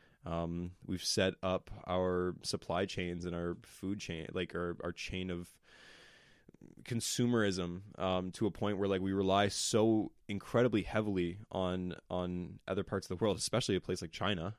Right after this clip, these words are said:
which produces just, uh, everything that we have here in North America. Um, and all of a sudden, when something like this shuts down China,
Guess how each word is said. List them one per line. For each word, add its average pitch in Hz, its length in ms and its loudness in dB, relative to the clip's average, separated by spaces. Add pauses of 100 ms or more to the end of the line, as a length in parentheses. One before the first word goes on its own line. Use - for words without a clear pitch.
(140)
which - 160 -12
produces 92 440 -4
just, 92 200 -4 (760)
uh, - 100 -8 (380)
everything 101 640 -2
that 92 120 -2
we 92 300 -4
have 95 200 0
here 98 180 0
in 95 80 2
North 92 180 0
America. 90 520 0 (580)
Um, 87 440 0 (920)
and 101 140 0
all 107 80 4
of 104 60 0
a 98 60 0
sudden, 107 220 0
when 95 80 0
something 110 220 0
like 98 100 0
this 98 140 0
shuts 98 240 -2
down 90 180 0
China, 101 500 2